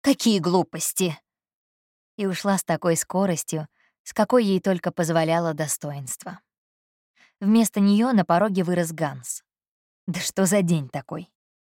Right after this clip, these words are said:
Ни минуты покоя. «Я отправил объявление в газету», заговорщически прошептал мальчишка. «Ладно». Кристиан нервно прошелся взад и вперед. «Ладно.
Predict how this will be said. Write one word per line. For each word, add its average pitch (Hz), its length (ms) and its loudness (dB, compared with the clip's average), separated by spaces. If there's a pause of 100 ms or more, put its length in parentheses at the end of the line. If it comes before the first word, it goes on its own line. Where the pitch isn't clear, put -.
(200)
Ни 208 200 4
минуты 190 460 2
покоя. 143 540 -6 (1400)
«Я 190 300 4
отправил 196 520 2
объявление 175 680 2
в 156 60 -6
газету», 175 640 0 (500)
заговорщически 175 1040 -2
прошептал 156 540 -4
мальчишка. 160 680 -6 (500)
«Ладно». 156 540 0 (640)
Кристиан 180 540 0
нервно 160 340 0
прошелся 160 500 -4
взад 156 280 -2
и 147 40 -4
вперед. 147 400 -4 (1000)
«Ладно. 151 640 0